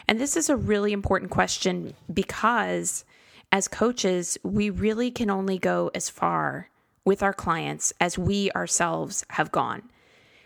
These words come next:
Now, that does not mean that you have to have everything all figured out, okay? I'm not saying that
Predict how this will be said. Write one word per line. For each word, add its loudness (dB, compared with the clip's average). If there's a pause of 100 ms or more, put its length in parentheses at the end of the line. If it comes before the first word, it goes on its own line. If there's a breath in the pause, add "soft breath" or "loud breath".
(500 soft breath)
Now, 4
that 2
does 0
not 0
mean -2
that 0
you 2
have -2
to -2
have 2
everything 0
all 0
figured 0
out, -2 (260)
okay? -2
I'm 2
not 0
saying 0
that 2